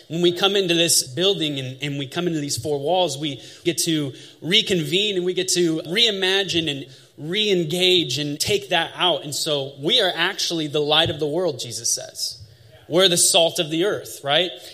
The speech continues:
And so this is not a light moment. I might have blonde hair and pink shoelaces, but I don't take this <laughs> moment very lightly. This is very important to me and the staff at E S First and the Block family. So thank you again for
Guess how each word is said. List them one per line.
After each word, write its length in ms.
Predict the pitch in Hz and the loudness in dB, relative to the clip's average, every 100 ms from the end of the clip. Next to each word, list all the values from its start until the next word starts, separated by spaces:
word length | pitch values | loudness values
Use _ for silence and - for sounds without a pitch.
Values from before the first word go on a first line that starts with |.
| - | -6
And 180 | 170 170 | 0 2
so 460 | - 190 156 147 | 6 6 4 2
this 300 | 156 226 - | 2 4 2
is 420 | 196 170 - - | 0 2 0 0
not 260 | 165 196 185 | 2 2 2
a 40 | |
light 380 | 165 165 175 170 | 2 2 2 2
moment. 340 | 165 180 185 156 | 0 0 2 2
I 80 | |
might 240 | 175 175 170 | 4 2 2
have 180 | 170 147 | -2 0
blonde 300 | 160 170 151 | 0 -2 -2
hair 220 | 165 165 | -2 -2
and 180 | 143 131 | -4 -4
pink 240 | 180 165 | -2 0
shoelaces, 720 | - 190 180 156 151 147 135 | 0 0 0 0 0 -2 -4
but 220 | 131 156 - - - | 0 0 -2 -10 2
I 100 | 180 | 2
don't 220 | 196 185 | 2 0
take 200 | 196 156 | -2 2
this 160 | 185 190 | 2 4
<laughs> 40 | 190 | 2
moment 220 | 196 175 | 2 0
very 280 | 160 180 160 | 0 0 0
lightly. 380 | 151 170 156 151 | 2 2 2 -4
This 220 | 160 - | -2 -2
is 160 | 165 143 | -4 -2
very 260 | 185 180 | 2 2
important 420 | 165 123 180 160 160 | 2 0 -4 -4 -6
to 220 | 147 135 - - | -6 -8 -14 -12
me 300 | 151 170 185 | -4 0 2
and 120 | 175 147 | 0 -2
the 80 | |
staff 420 | 135 - 160 165 147 | -4 0 0 0 -2
at 240 | 139 - | -6 -4
E 100 | 156 | -2
S 180 | 160 - | -2 -2
First 220 | 160 156 | -4 -4
and 80 | 147 | -4
the 40 | |
Block 280 | 135 147 143 | -2 0 -2
family. 420 | - 151 147 143 | -2 -2 -2 -4
So 200 | 139 147 | -2 -2
thank 480 | 123 - - 208 185 | -4 -12 0 2 4
you 160 | 190 175 | 4 4
again 300 | 156 165 160 | 4 0 0
for 260 | 151 143 | -2 -4